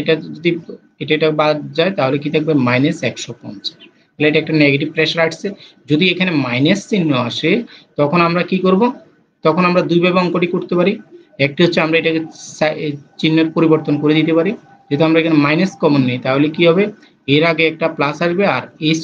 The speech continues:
ওয়ান এর আগে কি আসবে? minus। তাহলে আমরা লিখবো কি? এস ও, এইচ বি minus এইচ এ সমান পনেরোশো millimeter of water। তাহলে এককটি হবে millimeter of water। তাহলে এইচ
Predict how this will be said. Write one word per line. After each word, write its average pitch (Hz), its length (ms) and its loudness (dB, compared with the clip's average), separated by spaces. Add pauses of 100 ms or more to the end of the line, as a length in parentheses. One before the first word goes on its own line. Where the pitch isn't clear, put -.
ওয়ান 147 180 4
এর 147 120 2
আগে 147 180 -2
কি 151 140 -6
আসবে? 190 160 -2 (140)
minus। 110 260 -14 (160)
তাহলে 147 200 -2
আমরা 156 160 0
লিখবো 160 240 -2
কি? 170 80 0 (200)
এস 170 120 2 (140)
ও, - 20 2 (200)
এইচ 160 120 2 (120)
বি 185 60 2 (120)
minus 147 300 2 (160)
এইচ 151 220 -2
এ - 100 -2
সমান 165 220 0 (500)
পনেরোশো 143 440 0 (100)
millimeter 131 480 -2
of - 80 -12 (200)
water। - 200 -20 (500)
তাহলে 143 220 2
এককটি 160 320 -6
হবে 185 120 2 (100)
millimeter 135 440 0
of 247 60 -4 (500)
water। 123 300 -4
তাহলে 156 160 0 (160)
এইচ 214 120 4